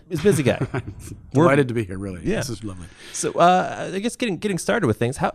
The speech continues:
Speaker 1: how'd you get into cars?
Speaker 2: Sure. Yeah. Well, you know, there was, I think you're born a car designer. Um, you know, in the seventies, eighties, you didn't have the internet, so there was really no way to, if you're born, like, you know, redneck Arizona like I was, there was no really way to research it or Google it.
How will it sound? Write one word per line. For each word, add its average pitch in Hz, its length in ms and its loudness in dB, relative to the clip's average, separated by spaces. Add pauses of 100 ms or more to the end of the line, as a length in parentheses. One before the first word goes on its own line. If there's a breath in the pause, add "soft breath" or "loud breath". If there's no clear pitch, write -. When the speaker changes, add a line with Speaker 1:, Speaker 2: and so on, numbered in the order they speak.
Speaker 1:
how'd 214 320 -2
you 226 100 -4
get 175 160 0
into 170 560 -2
cars? - 500 -4
Speaker 2:
Sure. 131 440 4
Yeah. 135 240 4
Well, 156 360 2
you 143 80 0
know, 139 100 4
there 131 100 0
was, 127 260 -2
I 117 60 -6
think 135 200 -2
you're 110 100 -4
born 98 340 -4
a 110 60 -2
car 110 200 -6
designer. 113 560 -4
Um, 95 400 -4
you 104 80 -6
know, 95 100 -4
in 90 120 -6
the 87 320 -12
seventies, 95 500 -10
eighties, 92 240 -8
you 92 60 -12
didn't 98 180 -8
have 90 140 -8
the 90 60 -8
internet, 85 260 -10
so 87 100 -14
there 90 80 -12
was 90 300 -10
really 95 140 -10
no 90 100 -6
way 87 160 -10
to, 87 120 -12 (360)
if 95 160 -8
you're 98 120 -8
born, 113 280 -4
like, - 140 -10 (120)
you 113 80 -12
know, 90 240 -10
redneck 104 460 -4
Arizona 98 360 -8
like 90 200 -12
I 92 80 -10
was, 90 180 -10
there 90 100 -12
was 90 140 -12
no 107 80 -6
really 95 240 -10
way 90 160 -14
to 85 100 -16
research 90 460 -8
it 80 100 -18
or 87 120 -14
Google 101 340 -2
it. 85 100 -14